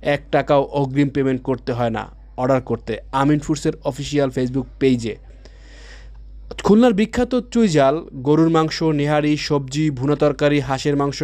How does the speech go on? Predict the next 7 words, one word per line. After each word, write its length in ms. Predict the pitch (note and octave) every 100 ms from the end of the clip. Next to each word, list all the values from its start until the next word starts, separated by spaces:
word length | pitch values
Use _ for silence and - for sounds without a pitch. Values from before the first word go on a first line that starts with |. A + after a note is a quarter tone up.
| C#3
খাসির 320 | C3+ C3 C#3+
মাংস, 260 | C#3+ C#3+
হালিম, 560 | D3 C#3 - C3+ C#3 C#3+
খিচুড়ি, 480 | C#3 D3 D3+ D3+ D#3 - - -
মাছ 640 | B2 C#3 C#3+ C#3 - - - - - - - - -
সহ 460 | - F3+ E3 G2+
নানান 440 | A2+ B2+ C3 C3+